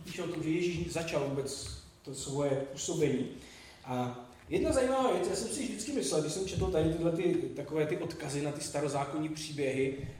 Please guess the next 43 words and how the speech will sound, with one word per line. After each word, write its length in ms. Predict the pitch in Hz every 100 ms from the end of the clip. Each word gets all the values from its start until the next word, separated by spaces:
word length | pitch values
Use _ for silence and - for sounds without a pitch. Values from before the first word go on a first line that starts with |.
| -
eh, 420 | 117 117 117 117 -
tak 120 | 139
jsem 120 | 170
si 100 | 208
myslel, 240 | 196 196
že 80 | 190
to 80 | 190
je 80 | 185
taková 360 | 175 185 175
ilustrace, 600 | 165 170 - 135 120 - 104
jako, 180 | -
že 100 | 117
ty, 200 | 127 135 131
že 80 | 131
ti 120 | 151
autoři 600 | 143 135 151 143 147 143 - - -
prostě 280 | 131 123 156
to 160 | - 156
používají 480 | 165 165 165 175
jako 160 | 165 170
takovou 240 | 170 175
ilustraci, 560 | 175 233 - 170 131 131
tak 200 | - 135
jak 120 | 160
my 180 | 147 147
tady 300 | 147 139 139
použijeme 540 | 131 143 131 139 135
dneska, 320 | 131 131 - 147
tak 80 |
jak 120 | 226 226
v 100 | -
Pánovi 300 | 175 175 170
prstenů, 580 | 170 - 156 151 147
že 100 | 131
jo, 200 | 135 135 135
tak, 100 | 135 - - - - -
jo, 120 | 113
nebo 240 | 127 120 117
já 120 | 113
nevím, 240 | 110 117
v 100 | 113
něčem 320 | 117 120 139 123
jiném, 240 | 120 156